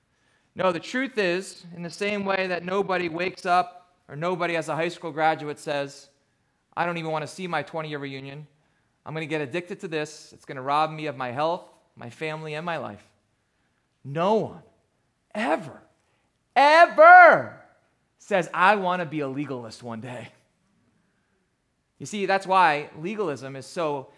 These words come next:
uh, subtle. It's because those who claim to see are blind. Lord have mercy. Those who claim to see are blinded to their blindness.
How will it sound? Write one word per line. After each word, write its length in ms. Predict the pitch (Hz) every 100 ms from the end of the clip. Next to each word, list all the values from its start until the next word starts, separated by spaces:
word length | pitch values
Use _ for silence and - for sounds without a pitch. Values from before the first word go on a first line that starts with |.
| _ -
uh, 280 | 127 120 117
subtle. 460 | - 214 196 - - _ _ _ _ _ _ _ _ _ _ _ _
It's 80 | _
because 300 | 151 165 135
those 260 | 165 208
who 80 | 190
claim 320 | - 180 151
to 60 | 117
see 600 | - - 233 139 113 117 _ _ _ _ _ _ -
are 120 | 120
blind. 500 | 131 214 294 - _ _ _ _ _ _ _ _ _ _ _ _ _ _ _ -
Lord 140 | 180
have 100 | 147
mercy. 360 | 175 277 - - _ _ _ _ _ _ _ _ _ _ _ _ _
Those 340 | 175 233 226
who 60 | 180
claim 320 | - 185 175 156
to 120 | 135
see 600 | - - 269 135 110 117 _ _ _ _
are 160 | 120 120 - -
blinded 760 | 170 170 269 349 175 101 - _ _ _ _ -
to 180 | 240
their 200 | 196 180
blindness. 1160 | 165 165 165 170 165 151 254 359 - - - -